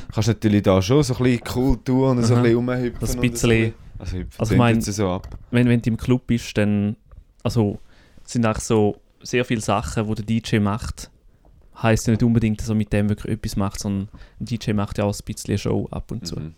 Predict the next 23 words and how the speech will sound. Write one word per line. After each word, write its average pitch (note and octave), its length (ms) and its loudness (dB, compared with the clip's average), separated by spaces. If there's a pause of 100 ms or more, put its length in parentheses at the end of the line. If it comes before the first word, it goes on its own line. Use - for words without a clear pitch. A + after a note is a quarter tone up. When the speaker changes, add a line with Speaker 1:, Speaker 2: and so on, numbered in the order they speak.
(100)
Speaker 1:
mhm, D#2 320 -14 (180)
genau. D#2 320 -14 (420)
Der, E2+ 280 -12 (680)
wie G2+ 120 -12
hat - 100 -14
man G#2+ 120 -2
am, F#2 280 -4 (400)
der - 80 -10
David G2 580 -4
Guetta, E2+ 480 -4 (400)
der G2+ 120 -4
hat G2 120 -6
doch G#2+ 120 -8
an - 120 -10
der, F#2+ 280 -6
was G2+ 160 -10
ist A2+ 160 -10
das - 100 -12
gewesen, E2+ 240 -6
W A#2 200 0
M E2 380 -4
oder F#2 220 -4
Olympia, F#2 640 -2